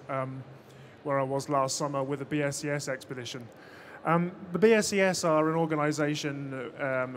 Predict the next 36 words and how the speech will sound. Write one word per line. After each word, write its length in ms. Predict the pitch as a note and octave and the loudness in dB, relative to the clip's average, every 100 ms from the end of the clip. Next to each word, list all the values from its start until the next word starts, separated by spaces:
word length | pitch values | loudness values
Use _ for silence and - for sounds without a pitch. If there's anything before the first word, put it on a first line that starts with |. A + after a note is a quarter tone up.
| B2+ | -6
which 400 | C#3 C3+ - - - - | -6 -4 -6 -10 -12 -8
have 220 | C#3+ C#3 | -6 -4
been 120 | D3+ | -2
around, 640 | C#3 C#3+ C#3+ C3+ C#3 C3 - C#3+ | 0 2 2 0 -6 -12 -14 -12
uh, 480 | C3+ C3+ C3 B2+ C3 - - - - - - - - | -10 -10 -10 -10 -10 -14 -20 -20 -20 -20 -20 -12 -4
hundreds 340 | F3+ E3+ D#3 | -2 0 -2
of 100 | C#3+ | -2
years, 360 | D3+ D#3+ E3 - - - - - - | 0 2 0 -6 -16 -20 -20 -20 -8
and 240 | E3+ D#3 D#3 | -4 -4 0
they 240 | D#3 D3+ - | 2 2 0
are 420 | D3+ D3 C#3+ C#3+ - - - - | 0 0 0 -2 -8 -20 -20 -8
intending 760 | D#3+ E3+ - G3 F#3+ F3 E3+ D#3+ | -4 -4 0 0 0 -2 -2 -4
to 320 | - D#3 D3+ | -2 -2 -2
take 400 | - E3+ D3+ D#3 D3 | 0 0 0 -4 0
young 320 | F3 F3+ F3 | 0 0 -4
people 500 | D#3+ C#3 C#3+ C#3 C#3 - | -4 -4 -4 -6 -6 -10
between 300 | D3+ D#3+ D3 | -6 -6 -4
the 80 | |
ages 300 | C#3+ C3+ B2 | -4 -4 -8
of 100 | C3+ | -10
sixteen 400 | B2+ D3+ - C#3+ | -8 -8 -8 -10
and 100 | C#3 | -8
twenty-one 560 | C#3 D3+ C#3 C#3 C3+ C3+ - - | -8 -8 -6 -6 -6 -8 -8 -2
into 280 | F#3 F3 D#3+ | -2 -2 0
the 100 | E3 | 0
outdoors 760 | D#3 D#3 E3 D3 B2+ C3+ - - - - - - - - | 0 0 0 0 -2 -6 -8 -14 -20 -20 -20 -20 -10 -2
and 360 | C#3 C#3 C#3+ | -2 -2 -4
take 220 | F3 F3+ | -2 0
them 120 | D#3 D#3 | 0 -4
on 180 | C#3+ D3+ | -2 2
one 240 | F#3 F3+ | 2 2
month 320 | E3+ E3+ F3 | 0 0 -2
or 100 | D3+ | -6
three 220 | C#3+ F3 | -2 -2
months 260 | E3 D3 C#3+ | 0 -2 -2
expeditions 760 | D3 - D#3 D3+ D3+ C#3 C3+ | -6 -4 -2 -2 -4 -8 -10